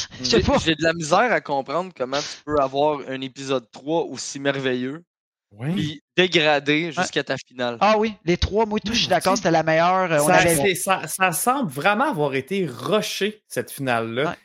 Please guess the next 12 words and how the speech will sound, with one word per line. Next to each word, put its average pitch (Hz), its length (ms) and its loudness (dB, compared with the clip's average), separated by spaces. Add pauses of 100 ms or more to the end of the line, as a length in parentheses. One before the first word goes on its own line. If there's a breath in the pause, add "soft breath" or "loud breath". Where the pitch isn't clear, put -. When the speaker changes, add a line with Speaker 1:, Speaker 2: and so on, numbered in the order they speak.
(140)
Speaker 3:
Puis - 80 -20
tu - 60 -6
sais, 247 100 2
puis 175 140 -2
elle 135 140 4
était 190 180 0 (100)
une 156 260 2
heure, 160 320 0
ok, 135 340 -2 (160)
mais 127 80 -6
t'enlèves, 147 580 0
euh... 131 140 2